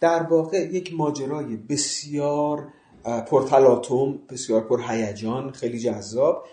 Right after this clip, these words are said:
که از جنبه‌ای زنانگی در کانون و مردها در گرداگردن. نمایشنامهٔ بلافاصله بعدی آقای بیضایی، پرده‌خانه، نقطهٔ مقابله، در حرمسرایی می‌گذره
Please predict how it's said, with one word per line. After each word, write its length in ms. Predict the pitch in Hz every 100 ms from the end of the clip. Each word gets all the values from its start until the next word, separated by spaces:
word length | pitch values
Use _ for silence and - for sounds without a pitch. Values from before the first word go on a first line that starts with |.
| - _
که 100 | -
از 200 | 180 170
جنبه‌ای 540 | 180 170 165 208 185 147
زنانگی 640 | 156 170 170 160 151 180
در 180 | 151 131
کانون 560 | - 143 143 180 214 - - _ 123 135
و 260 | 139 - - - 113
مردها 800 | 123 127 131 - 135 143 160 -
در 160 | 120 127
گرداگردن. 720 | 127 120 117 110 113 107 - - _ _ -
نمایشنامهٔ 420 | 196 196 269 320
بلافاصله 580 | 302 320 294 226 220 190
بعدی 460 | 175 151 151 143 131 131 _
آقای 300 | 139 139 139
بیضایی، 800 | 135 139 131 131 127 147 220 - _ -
پرده‌خانه، 920 | - 143 123 123 - 127 123 135 196 - _ -
نقطهٔ 260 | 202 202 277
مقابله، 460 | 247 202 208 190
در 140 | 131 151
حرمسرایی 640 | 180 190 185 185 208 220
می‌گذره 640 | 175 156 139 135 143 143